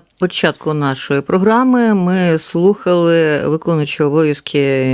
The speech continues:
міністра Мінагрополітики Тараса Висоцького. Якось можете коментувати те, що він сказав?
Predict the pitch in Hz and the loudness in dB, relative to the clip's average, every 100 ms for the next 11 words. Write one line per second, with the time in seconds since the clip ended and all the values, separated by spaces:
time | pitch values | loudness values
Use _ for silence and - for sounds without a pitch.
0 | 131 135 139 147 170 - 151 143 135 131 | 0 2 2 2 2 0 -2 0 0 -2
1 | 127 131 143 143 135 - 139 127 131 156 | -4 -4 -2 -2 -4 -4 -4 -4 -2 0
2 | 170 196 147 - 143 131 143 139 139 151 | 0 -2 -6 -4 -4 -2 -2 -2 -2 -4
3 | 147 160 - 127 - - 131 135 - 143 | -4 -4 -2 -2 -4 -4 -2 -2 -4 -8
4 | - 190 220 214 175 165 156 151 170 143 | -2 0 0 -2 -4 -2 -2 0 0 0
5 | 127 - 131 127 - 135 127 - - 131 | -2 -6 -8 -8 -6 -6 -6 -8 -10 -10
6 | 139 | -10